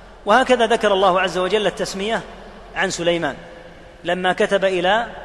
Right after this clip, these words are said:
بلقيس، قال: "إنه من س-، إنه، إنه من سليمان وإنه بسم الله الرحمن الرحيم ألا تعلوا علي وأتوني مسلمين".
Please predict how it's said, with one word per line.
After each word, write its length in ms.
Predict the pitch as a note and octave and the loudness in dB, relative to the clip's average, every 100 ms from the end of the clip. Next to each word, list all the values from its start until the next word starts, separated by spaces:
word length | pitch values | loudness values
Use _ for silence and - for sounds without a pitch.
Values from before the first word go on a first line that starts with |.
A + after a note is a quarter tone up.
| - - - - - | -18 -20 -20 -20 -10
بلقيس، 580 | E3+ F3 G3 F3 - - - - - - - | -8 -4 -2 -4 -8 -14 -18 -20 -20 -20 -6
قال: 140 | D3 E3+ | -2 0
"إنه 440 | B3 A#3 G#3+ F#3+ | 0 0 0 0
من 160 | F#3+ F#3+ | -2 -6
س-، 80 | F#3 | -6
إنه، 400 | G3+ G3+ G3 G3 E3+ G3 | -6 -4 -4 -4 -8 -6
إنه 260 | G3+ F3+ | -2 0
من 120 | F#3+ | 0
سليمان 520 | E3+ F3+ F3 F3 G#3+ A3 | -4 -2 -2 2 0 0
وإنه 460 | F#3+ G#3 F#3+ F#3+ | -2 0 -2 -2
بسم 360 | F#3 A#3 - F3+ | -2 -4 -4 -4
الله 380 | E3+ F3 G3+ E3+ | -2 0 2 0
الرحمن 520 | F3+ D#3+ D#3+ G3 F3+ | 0 -2 -2 -2 -2
الرحيم 580 | D#3 D#3 E3 G3 B3 B3 - - - - - - - - - | 0 0 0 -2 -2 -8 -16 -18 -20 -20 -20 -20 -20 -8 0
ألا 260 | F#3+ E3+ D#3+ | 2 2 2
تعلوا 380 | G3 E3+ D#3+ | 2 2 2
علي 280 | C3+ E3 F3+ | 0 0 0
وأتوني 500 | D3+ D3 D3+ F3+ G3 | -2 -2 -4 -4 -2
مسلمين". 400 | G#3 - B2+ A#2 | -4 -6 -8 -12